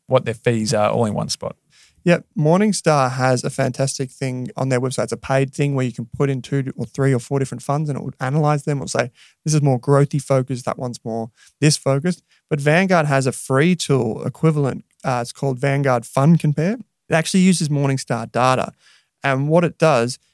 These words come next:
Speaker 2: is it actually takes the top ten holdings of every E T F, whether it's bonds, stocks, whatever, and it compares them to another E T F that you put in there. So you could put in,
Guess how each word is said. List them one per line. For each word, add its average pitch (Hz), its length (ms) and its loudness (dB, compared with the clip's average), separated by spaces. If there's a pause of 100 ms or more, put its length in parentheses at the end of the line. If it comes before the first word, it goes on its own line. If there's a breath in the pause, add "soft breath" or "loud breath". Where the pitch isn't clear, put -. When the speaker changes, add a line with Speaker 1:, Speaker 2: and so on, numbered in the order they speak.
(160)
Speaker 2:
is 139 140 2
it 143 80 4
actually 170 420 0
takes - 720 -4 (220)
the 135 60 -6
top - 280 -6
ten 190 220 -4
holdings 139 500 -4
of 117 140 -6
every 147 300 0
E 139 80 0
T 110 200 -4
F, - 260 -2 (140)
whether 123 180 0
it's 107 100 -4
bonds, 131 360 -2
stocks, - 340 -2
whatever, 147 380 2 (680)
and 147 100 0
it 143 80 -2
compares 160 420 0
them 123 140 -4
to 135 100 -8
another 147 280 0
E 135 120 -2
T 117 140 -4
F 117 80 -2
that - 80 -8
you - 80 -6
put 135 180 0
in 127 60 0
there. 92 100 -4
So 135 140 -6
you 131 80 -2
could 131 120 -10
put 139 140 2
in, 131 180 0